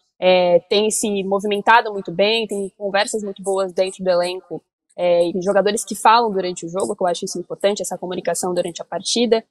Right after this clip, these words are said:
mas sem dúvidas é uma coisa que pode melhorar com o tempo, né? É, ainda tem jogadores que ele pode colocar e entrosar ainda mais. Então, acho que é uma questão de tempo mesmo, como ele disse. As, agora os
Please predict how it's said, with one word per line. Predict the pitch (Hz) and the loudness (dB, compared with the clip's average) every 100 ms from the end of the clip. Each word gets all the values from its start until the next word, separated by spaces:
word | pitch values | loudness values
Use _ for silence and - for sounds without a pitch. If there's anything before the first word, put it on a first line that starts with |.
| _ - | _ -2
mas | 330 | 2
sem | 339 294 | 4 4
dúvidas | 269 277 | 6 6
é | 294 | 4
uma | 285 | 4
coisa | 269 269 | 4 2
que | - | -2
pode | 254 262 | -4 -2
melhorar | 262 240 226 226 | 0 0 0 -2
com | 226 220 | -6 -6
o | |
tempo, | - 202 330 202 | -4 -4 -4 -4
né? | 190 - _ _ _ | -4 -6 _ _ _
É, | - 180 180 | -4 0 0
ainda | 180 196 | 2 2
tem | 202 202 | 2 0
jogadores | 196 185 185 185 - | 0 0 0 -2 -2
que | |
ele | 196 175 - _ | 0 0 -4 _
pode | 185 190 | -4 -2
colocar | 196 175 - 190 196 | -2 -2 0 0 2
e | |
entrosar | 190 185 180 180 185 | -2 -2 -2 -2 -4
ainda | 180 175 | -4 -6
mais. | 170 185 214 220 - _ _ _ | -4 -4 -4 -6 -12 _ _ _
Então, | 214 233 277 | -4 0 2
acho | 294 | 0
que | - | 0
é | 285 | 0
uma | 294 | 0
questão | 302 - 269 302 | -2 0 0 2
de | 294 339 | 0 2
tempo | 277 269 294 | 0 0 -2
mesmo, | 226 240 233 | 0 0 -2
como | 220 | -4
ele | 196 196 | -4 -4
disse. | 190 233 - 262 | -2 -2 0 2
As, | 208 - | 2 0
agora | 190 196 202 | 2 4 4
os | 196 - | 2 -4